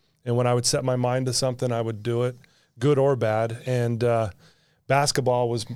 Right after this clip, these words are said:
was what I was gonna do. I was gonna get a college scholarship. I was gonna play pro basketball. That was my dreams and hopes. And, um, anyway, um, ended up losing that. We can get into that a little bit later because of, of my addiction at the time.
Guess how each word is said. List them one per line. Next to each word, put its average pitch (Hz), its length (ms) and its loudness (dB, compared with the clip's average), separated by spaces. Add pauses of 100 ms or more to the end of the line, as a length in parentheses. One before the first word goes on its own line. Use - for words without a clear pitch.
was 123 400 -6
what 123 160 2
I 123 40 2
was 117 120 -2
gonna 120 120 -2
do. 120 160 2
I 120 40 4
was 120 100 2
gonna 117 140 0
get 117 100 -2
a 104 40 -10
college 127 340 0
scholarship. 131 640 -2
I 117 80 0
was 113 120 -4
gonna 113 160 -2
play 120 420 0 (320)
pro 135 180 2
basketball. 131 580 2
That 123 140 -2
was 120 140 -4
my 110 140 -4
dreams 120 400 -4
and 107 80 -6
hopes. 123 400 -2
And, 113 180 -2 (580)
um, 117 420 -2
anyway, 131 400 2
um, 120 280 0
ended 143 200 2
up 123 120 2
losing 131 300 2
that. 127 200 2
We 123 100 0
can 127 60 0
get 120 100 2
into 120 140 0
that 120 160 2
a - 20 -2
little 120 240 0
bit 123 160 -2
later 123 260 2
because 123 320 -2
of, 117 100 0
of 117 380 -2
my 113 180 0
addiction 117 440 -2
at 110 80 -6
the - 80 -18
time. 120 460 -2